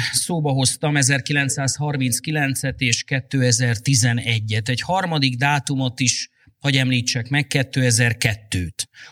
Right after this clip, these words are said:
Húsz évvel ezelőtt nyitotta meg a kapuit a Terrorháza Múzeum itt az Andrássy út hatvanban.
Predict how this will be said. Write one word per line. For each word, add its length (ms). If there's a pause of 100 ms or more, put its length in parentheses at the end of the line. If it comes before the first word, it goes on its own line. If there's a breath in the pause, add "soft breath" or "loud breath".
(240 loud breath)
Húsz 320
évvel 300
ezelőtt 500
nyitotta 460
meg 180
a 80
kapuit 520
a 40
Terrorháza 680
Múzeum 520
itt 280
az 120
Andrássy 500
út 160
hatvanban. 640